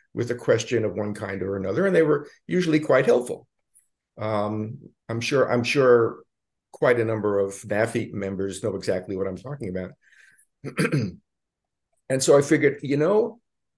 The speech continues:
what a, what a great gig for an old retired guy, a pilot, to go work in the pilot information center and sit on the phone all day talking to pilots. I mean, you know, it's like dying and going to heaven, right? Before I, before I knew it,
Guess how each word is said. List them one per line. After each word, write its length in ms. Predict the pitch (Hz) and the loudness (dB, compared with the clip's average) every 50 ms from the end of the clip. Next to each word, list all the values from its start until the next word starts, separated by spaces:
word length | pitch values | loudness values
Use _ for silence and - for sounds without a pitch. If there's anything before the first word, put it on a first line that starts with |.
| _ _ - | _ _ -8
what 200 | 147 156 196 190 | -2 0 2 2
a, 60 | 139 | 2
what 200 | - 151 214 220 | 2 2 2 2
a 60 | 202 | 2
great 440 | 156 139 180 202 214 220 214 147 - | 2 4 4 2 2 2 -2 -8 -6
gig 440 | - 180 156 123 107 107 107 117 - | 0 2 2 2 2 0 -4 -12 -14
for 240 | - - - 135 131 | -14 -10 -4 -2 -2
an 80 | 127 | 0
old 300 | - 147 160 175 180 151 | 2 2 2 2 2 0
retired 640 | 165 151 - - 151 135 135 135 131 123 117 110 95 | -2 -4 -4 -4 -6 -4 -2 0 0 0 0 -2 -4
guy, 480 | 101 98 92 87 92 95 101 107 110 - _ _ _ - | -6 -6 -6 -8 -8 -8 -10 -10 -12 -16 _ _ _ -14
a 80 | - 113 | -12 -12
pilot, 600 | 117 - - 135 135 131 120 104 104 104 104 - - - - - _ - | -10 -4 0 2 4 4 4 4 2 -2 -4 -6 -14 -20 -20 -18 _ -4
to 80 | 131 | 0
go 160 | 131 196 214 | 4 4 4
work 280 | 180 160 165 165 165 165 | 6 6 6 6 6 4
in 100 | 160 139 | 2 2
the 220 | 131 120 - - - _ _ | 2 2 0 0 -8 _ _
pilot 400 | - 170 156 180 180 170 170 156 | -4 0 2 4 4 4 4 2
information 600 | 156 151 147 165 143 131 123 127 123 - - 110 | 0 -2 -2 -2 -2 -2 -2 -4 -4 -6 -8 -8
center 480 | 107 - 117 107 104 104 104 104 - - - - - - | -6 -2 -2 -2 -2 -2 -4 -4 -6 -10 -16 -20 -14 -8
and 160 | - 107 107 | -6 -4 -2
sit 300 | - - - - 202 196 | -2 0 2 2 2 4
on 140 | 190 175 170 | 4 4 2
the 60 | 156 | 2
phone 320 | - - 156 139 139 135 | 2 2 2 4 4 4
all 200 | 127 120 120 120 | 4 4 4 2
day 200 | 117 120 117 113 | 4 2 0 0
talking 400 | 120 - - 120 120 120 123 110 | -2 -4 -4 -4 -4 -4 -4 -6
to 80 | 110 117 | -6 -8
pilots. 680 | - - - 98 95 90 76 65 57 - - - - _ _ _ _ _ _ - | -10 -6 -4 -2 -2 -2 -2 -4 -8 -10 -12 -16 -16 _ _ _ _ _ _ -8
I 80 | 127 123 | -6 -4
mean, 240 | 131 127 131 131 | -4 -4 -4 -2
you 80 | 151 170 | 0 2
know, 260 | 156 131 120 120 120 | 4 4 4 6 4
it's 180 | 120 117 120 - | 4 2 0 2
like 220 | 135 120 117 117 - _ _ _ - | 2 0 0 -2 -8 _ _ _ -2
dying 260 | 147 131 127 135 131 | 0 0 2 2 0
and 120 | 123 120 120 | 0 0 0
going 180 | 117 110 107 | 0 0 0
to 80 | 101 98 | -2 -6
heaven, 280 | 98 92 - 87 - - | -8 -10 -12 -12 -12 -12
right? 220 | 104 104 101 - - _ _ _ _ _ _ _ _ _ _ - - _ _ - | -10 -10 -10 -10 -14 _ _ _ _ _ _ _ _ _ _ -20 -20 _ _ -14
Before 280 | - 120 - 214 190 170 | -12 -6 -2 2 2 2
I, 120 | 160 156 | 2 2
before 340 | 151 143 139 - 202 208 185 | 0 -4 -6 -2 0 2 2
I 80 | 165 160 | 2 2
knew 260 | 151 151 151 151 151 | 2 0 0 0 2
it, 240 | 151 151 147 - | 2 0 0 -2